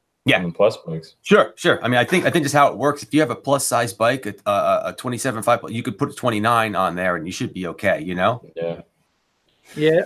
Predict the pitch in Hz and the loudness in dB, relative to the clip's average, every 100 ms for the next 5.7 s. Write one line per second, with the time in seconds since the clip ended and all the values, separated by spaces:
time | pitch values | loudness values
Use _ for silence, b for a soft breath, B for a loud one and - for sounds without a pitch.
0 | - 240 226 214 - 175 151 139 131 120 | 2 6 8 8 8 6 6 0 -4 -4
1 | 117 110 151 123 131 - - 160 170 160 | -6 -2 -2 -2 -4 -10 -14 -2 2 4
2 | 156 160 135 _ - 135 139 147 143 139 | 4 2 -4 _ -2 0 2 0 0 -2
3 | 131 123 131 139 160 _ _ _ _ _ | -4 -6 -6 -6 -8 _ _ _ _ _
4 | _ - 147 139 135 135 135 139 139 131 | _ -6 -2 0 2 2 2 0 2 4
5 | 127 127 117 127 135 139 139 | 4 2 0 -2 0 0 -6